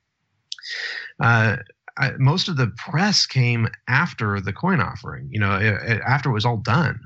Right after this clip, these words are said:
Uh, people started, you know, we started building, uh, the platform, and people started saying, "Whoa, these guys are building decentralized exchange and, and, you know, smart contracts on top of Bitcoin." And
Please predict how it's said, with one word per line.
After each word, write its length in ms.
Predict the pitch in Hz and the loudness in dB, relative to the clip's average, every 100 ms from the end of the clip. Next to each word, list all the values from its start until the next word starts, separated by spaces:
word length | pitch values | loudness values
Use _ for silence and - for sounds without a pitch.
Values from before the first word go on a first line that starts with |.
| - - _ _ | -18 -20 _ _
Uh, 200 | - 107 95 | 0 0 2
people 220 | 139 131 | 2 2
started, 320 | - 131 107 | 2 2 2
you 60 | 117 | 2
know, 60 | |
we 100 | 117 | 4
started 360 | 135 127 110 101 | 4 2 0 0
building, 640 | 98 143 156 98 87 98 107 - _ - | 2 2 2 0 -2 -4 -8 -18 _ -6
uh, 280 | 107 95 82 76 131 | -2 -2 -2 -6 -4
the 100 | 107 | -2
platform, 680 | - 139 202 - 90 92 | 2 2 0 -4 -6 -4
and 100 | 98 | -2
people 180 | 110 120 | -2 -2
started 240 | 113 113 | 0 0
saying, 260 | 98 104 98 | 2 0 2
"Whoa, 320 | 120 208 110 | 2 2 2
these 160 | 95 113 | 0 2
guys 220 | 127 110 | 2 2
are 40 | |
building 500 | 107 117 123 120 104 104 - _ _ | 0 0 2 2 2 -2 -12 _ _
decentralized 880 | - 127 139 131 127 117 110 98 - | 0 2 4 4 4 4 2 0 -6
exchange 720 | 123 110 - 131 139 135 98 95 | -6 -4 0 2 2 2 0 0
and, 260 | 98 92 80 | 0 0 0
and, 280 | 98 90 90 | 0 -2 -6
you 160 | - 95 | -6 -2
know, 160 | 90 | -2
smart 340 | 90 - 123 120 | 0 2 2 2
contracts 520 | 123 131 131 104 - | 4 4 4 2 0
on 180 | 120 123 | 0 2
top 180 | 131 113 | 2 2
of 60 | |
Bitcoin." 420 | 98 135 - 110 | 0 -2 0 0
And 100 | 107 | 2